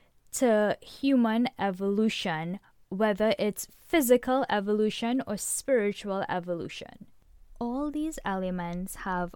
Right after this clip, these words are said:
a light and a dark side, and nature understands that both sides are necessary to the evolution of life itself and to the cycles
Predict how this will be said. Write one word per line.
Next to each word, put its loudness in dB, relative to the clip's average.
a -4
light -2
and -4
a -6
dark -6
side, -10
and -4
nature -4
understands -4
that -2
both 6
sides 0
are -2
necessary -2
to 4
the 0
evolution -4
of 2
life -2
itself -6
and -6
to -4
the -6
cycles -4